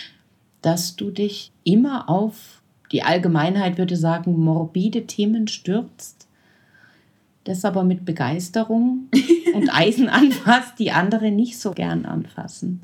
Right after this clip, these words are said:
Speaker 2: Ja, und du ja auch.
Speaker 1: Das verbindet uns.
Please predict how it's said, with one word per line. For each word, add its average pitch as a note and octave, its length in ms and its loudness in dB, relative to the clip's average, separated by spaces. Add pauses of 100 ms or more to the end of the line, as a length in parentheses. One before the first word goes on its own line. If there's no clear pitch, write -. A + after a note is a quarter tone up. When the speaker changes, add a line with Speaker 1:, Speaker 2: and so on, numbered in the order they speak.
Speaker 2:
Ja, F3 180 -2
und E3 180 0
du F3 140 -4
ja A#3+ 240 -2
auch. - 240 -2 (1300)
Speaker 1:
Das A#2 200 -2
verbindet A#3 560 -2
uns. - 480 -2